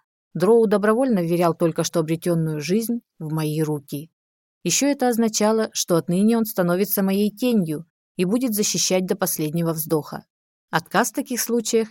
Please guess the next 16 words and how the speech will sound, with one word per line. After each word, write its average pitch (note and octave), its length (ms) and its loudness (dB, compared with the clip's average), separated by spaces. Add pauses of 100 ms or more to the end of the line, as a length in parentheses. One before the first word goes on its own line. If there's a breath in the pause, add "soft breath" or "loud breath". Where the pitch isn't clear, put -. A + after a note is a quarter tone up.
не F3 140 0
предусматривался. D#3+ 1160 -2 (180)
Да. E3 600 -2 (760)
«Принимаю», G#3+ 760 2 (240)
устало D#3+ 400 2
сообщила D#3+ 520 0
я. D#3+ 360 0 (400)
Смочив F3+ 400 -2
палец E3+ 340 2
в - 60 -8
крови E3+ 300 0
Дроу, F3+ 540 2
не F#3 100 0
пропадать G#3 460 0
же E3 100 -2
добру, D3+ 440 -2